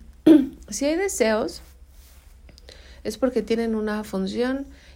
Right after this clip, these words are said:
y un objetivo. Dame un segundito, voy a probar mi café. Creo que está súper caliente. Mm, está súper pa-,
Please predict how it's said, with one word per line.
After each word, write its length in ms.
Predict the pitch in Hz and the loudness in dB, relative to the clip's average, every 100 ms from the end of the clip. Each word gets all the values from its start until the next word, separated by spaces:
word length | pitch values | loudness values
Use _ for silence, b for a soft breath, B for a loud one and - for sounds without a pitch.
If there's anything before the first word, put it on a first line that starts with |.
| - | -10
y 140 | - 196 | -2 0
un 140 | 196 | 2
objetivo. 720 | 196 196 165 160 170 165 - - - - - - - 190 | 0 -2 -6 -4 -4 -4 -6 -10 -8 -8 -12 -20 -16 -8
Dame 260 | 185 185 - | -6 -8 -6
un 400 | 240 262 262 262 - | -4 -2 -4 -6 -14
segundito, 840 | - - 190 190 190 202 214 226 - - | -10 -6 -6 -4 -6 -6 -8 -8 -10 -8
voy 200 | 180 180 | -6 -6
a 160 | - - - - | -8 -16 -20 -14
probar 360 | - 180 196 196 | -8 -6 -8 -10
mi 160 | 185 180 | -12 -10
café. 560 | - - 190 175 - - | -10 -14 -12 -12 -14 -12
Creo 140 | - 226 | -10 -6
que 60 | |
está 180 | 311 277 | -2 -2
súper 300 | 269 262 - | -2 -6 -10
caliente. 380 | - - - - - - - - - b b b b b b b - - - - - - - - - - - - - - - - 208 | -10 -10 -12 -18 -20 -20 -20 -20 -20 b b b b b b b -20 -20 -20 -20 -20 -20 -20 -20 -20 -20 -20 -20 -20 -20 -20 -10 -4
Mm, 300 | 220 214 202 - - - - - - - - - - - | -2 -4 -6 -12 -20 -20 -20 -20 -20 -14 -14 -12 -18 -10
está 200 | 185 196 | -6 -4
súper 180 | 202 - | -6 -6
pa-, 220 | - - | -8 -8